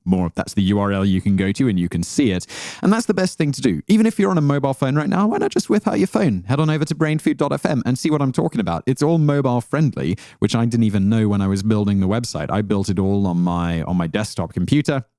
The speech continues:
And then I thought maybe I'd have to change something to make it mobile compatible. But no, Wix is that advanced. It does it all automatically. I even used, they have a bunch of templates. They managed to match the colors, the, uh,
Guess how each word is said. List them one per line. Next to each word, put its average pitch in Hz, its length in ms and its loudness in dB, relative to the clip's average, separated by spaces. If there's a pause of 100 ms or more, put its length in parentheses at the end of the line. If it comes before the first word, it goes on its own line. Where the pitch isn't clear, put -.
(140)
And 98 160 2
then 90 280 0 (300)
I - 60 -4
thought 87 220 -2
maybe 80 220 -2
I'd 78 40 -4
have 76 180 -6
to 82 120 -6 (240)
change 120 400 2
something 123 480 -2
to 87 220 -2
make 87 200 -2
it - 60 -4
mobile 85 340 -2
compatible. 98 560 -2
But 120 120 -4
no, 170 240 2
Wix 165 320 -2
is 143 140 0
that 139 220 -2
advanced. 113 560 0
It 107 200 -2
does 120 200 0
it 117 160 0
all 117 440 0
automatically. 107 800 0
I 156 140 2
even 185 300 0
used, 147 300 0 (360)
they - 60 2
have 165 120 4
a 165 40 2
bunch 143 220 0
of - 80 -2
templates. 143 640 -2
They 120 80 0
managed 131 320 2
to 127 60 0
match 120 340 -2
the - 80 -2
colors, 143 520 -2
the, 98 280 2
uh, 98 240 -2